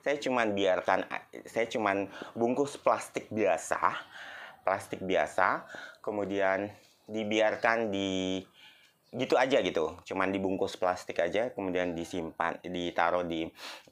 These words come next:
<clears throat> di suhu ruangan. Dan kali ini kita akan lihat, eh,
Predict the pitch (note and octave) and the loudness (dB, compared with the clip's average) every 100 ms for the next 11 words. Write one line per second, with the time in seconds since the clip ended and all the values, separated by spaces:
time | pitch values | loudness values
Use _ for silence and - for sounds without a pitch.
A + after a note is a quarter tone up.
0 | - - D3+ - _ _ _ - - - | -2 0 0 -4 _ _ _ -20 -20 -20
1 | _ _ - - A2 G#2+ A#2 A#2+ G#2+ G2+ | _ _ -10 -4 -2 -2 0 2 4 6
2 | F2 D#2+ D#2 E2+ - - - - - - | 6 4 2 2 0 -2 -20 -20 -18 -18
3 | - _ - - - - - _ A2+ A#2 | -18 _ -20 -20 -18 -20 -20 _ 0 2
4 | C3+ D3+ B2 G#2 G#2 G#2 F#2 A2+ - - | 0 2 2 4 4 4 4 2 0 -14
5 | _ _ G#2 G2 G2 F#2+ | _ _ 0 2 4 4